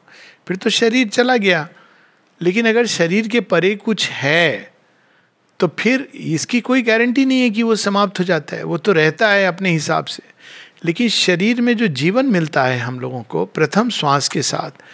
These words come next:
वो प्रथम श्वास के साथ हमको एक बहुत बड़ा अवसर मिलता है। और सच तो ये कि कृतज्ञता का बोध वहाँ से प्रारंभ हो जाना चाहिए। मनुष्य को जीवन है उसके पास, सब कुछ उसका छिन गया।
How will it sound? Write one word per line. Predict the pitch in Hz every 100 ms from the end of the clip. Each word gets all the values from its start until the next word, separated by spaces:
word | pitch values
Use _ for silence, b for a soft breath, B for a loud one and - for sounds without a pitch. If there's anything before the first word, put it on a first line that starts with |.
| B B B B B _ _ _ _ -
वो | 233
प्रथम | - 185 180 226 262
श्वास | 262 - 196 190 247 269
के | - 294
साथ | 247 - 208 247 -
हमको | 226 226 254
एक | 254 208
बहुत | 131 139 202 254 269
बड़ा | 175 175 196
अवसर | 156 127 165 127
मिलता | - - -
है। | - - _ _ _ _ b b b b b b b _ -
और | 190 233 - _ -
सच | - - 240 - -
तो | 262
ये | 220 233
कि | 226 269
कृतज्ञता | - 185 - 185 202 208 247
का | 233
बोध | 156 180 202
वहाँ | 175 160 196
से | 214
प्रारंभ | 185 175 151 147
हो | 123
जाना | 127 123 -
चाहिए। | - 113 117 - _ _ _ _ _ _ _ _ _ _ _ -
मनुष्य | 143 190 262 - 294
को | 269
जीवन | 240 131 151 208 240 277
है | 233 - 208 294
उसके | 294 220 - 190
पास, | - - -
सब | - 240 233
कुछ | 226 320 320
उसका | 262 302
छिन | 277 - 240 233
गया। | 196 135